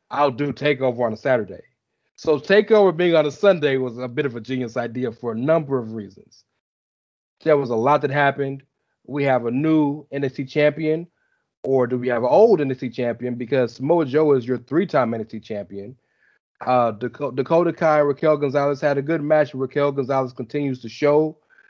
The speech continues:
she's the best in that brand. Now she has to face the best in the history of N X T proper in general, with six hundred day championship reign, Kay Lee Ray coming over. Um, Cameron Grimes is officially the Million Dollar Champion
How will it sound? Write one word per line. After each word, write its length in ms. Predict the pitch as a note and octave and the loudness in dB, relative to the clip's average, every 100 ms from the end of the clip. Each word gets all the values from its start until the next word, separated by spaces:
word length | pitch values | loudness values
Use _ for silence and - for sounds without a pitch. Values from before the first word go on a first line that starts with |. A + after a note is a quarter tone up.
| _ - | _ -6
she's 260 | D3+ C#3 | -2 0
the 80 | A#2+ | 0
best 300 | A2+ C#3+ C#3 | 2 2 2
in 100 | C#3+ | 2
that 160 | C3+ A#2 | 2 2
brand. 440 | C3+ C#3+ D3 D3+ _ _ _ _ - | 2 2 2 -2 _ _ _ _ -4
Now 320 | A#2+ C#3 D3 | 0 4 2
she 200 | D3 D3 | 2 0
has 180 | C3+ C3 | 0 -2
to 100 | C3 | -4
face 260 | C#3 C3+ | -2 -2
the 80 | C3 | -4
best 300 | A2+ C3+ C3+ | 0 0 0
in 60 | A#2+ | -4
the 80 | |
history 260 | B2+ C#3+ C3+ | -2 -2 -2
of 140 | B2 - | -6 -4
N 120 | C#3 | -4
X 120 | C3 | -4
T 140 | B2+ C#3 | -4 -6
proper 460 | A2+ C#3 C#3 D#3 | 0 0 0 0
in 140 | C#3+ A2+ | -2 0
general, 500 | D3 D#3 D#3+ E3 - _ _ _ | 0 0 -2 -4 -8 _ _ _
with 160 | C#3+ - | -2 0
six 320 | - D#3 - | 0 -2 2
hundred 320 | D#3+ D3 C#3 | 0 0 -2
day 380 | A#2 C#3+ C#3 C3 _ | 0 2 0 -6 _
championship 420 | - D3+ C#3 C3 C#3 | -4 -4 -2 -4 -2
reign, 320 | C3+ C#3+ C#3+ | 0 0 0
Kay 160 | C#3+ C#3 | -2 0
Lee 120 | C3+ | 0
Ray 240 | C3 C3+ | 2 2
coming 340 | C#3 C#3 D3 D3 | 0 -2 -2 2
over. 400 | D3+ D3+ D#3+ E3 _ _ _ _ _ | 2 2 -6 -8 _ _ _ _ _
Um, 540 | C3+ C3+ B2+ A#2 A2 A#2+ _ | 2 4 4 2 -2 -10 _
Cameron 360 | D#3+ D#3 D#3 C#3 | 0 2 2 0
Grimes 400 | C#3+ C#3+ D3+ C3+ | 0 2 0 -2
is 100 | B2 | -10
officially 380 | - D3+ C#3+ | -6 -6 -4
the 60 | C3 | -6
Million 220 | B2 C3+ | -2 0
Dollar 200 | C3 B2+ | 0 -2
Champion 640 | B2+ C#3 C3+ D3 C#3+ C#3+ | -2 0 0 0 -2 -2